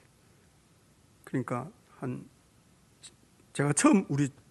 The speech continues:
저 전주 왔을 때, 그때 우리 교회 성도의 어떤 자녀가 목욕탕을 갔는데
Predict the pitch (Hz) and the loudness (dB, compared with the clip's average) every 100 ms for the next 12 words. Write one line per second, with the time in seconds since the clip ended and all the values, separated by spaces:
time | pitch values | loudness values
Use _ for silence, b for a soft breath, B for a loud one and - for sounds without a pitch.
0 | - 131 120 - 160 160 185 147 151 - | -4 -4 -4 4 8 10 10 10 8 6
1 | 151 123 117 123 143 - - - - 185 | 2 0 -4 -6 -12 -20 -20 -4 2 6
2 | 147 135 120 - b b - 139 190 151 | 6 4 0 -4 b b -4 2 2 4
3 | 135 156 156 175 - - 143 139 156 147 | 6 8 6 2 -12 -2 2 4 6 6
4 | 185 - 143 127 160 269 320 170 104 - | 2 0 0 4 12 12 12 12 4 -4
5 | - 175 220 - 147 135 120 123 123 123 | 10 12 12 10 4 4 0 -2 -2 -4
6 | 156 | -4